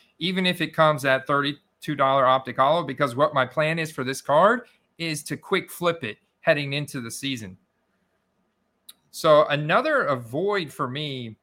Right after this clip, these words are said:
I'll go ahead and talk about this guy next, is Aaron Jones. A big reason for this is his age,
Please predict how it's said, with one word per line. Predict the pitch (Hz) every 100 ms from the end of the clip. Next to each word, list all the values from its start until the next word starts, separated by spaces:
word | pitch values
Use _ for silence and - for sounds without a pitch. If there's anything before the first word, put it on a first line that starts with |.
| _ _ _ _
I'll | 147
go | 170
ahead | 180 156
and | 131
talk | 156 151
about | 139 127
this | 143 -
guy | 131
next, | 120 131 135 127 - _ _ -
is | 131
Aaron | 147 180 175
Jones. | 117 131 147 156 156 - - _ _
A | 131
big | 175 190
reason | 185 190 170
for | 160 147
this | 139 156 156
is | 120
his | 110 -
age, | 131 143 147 143 -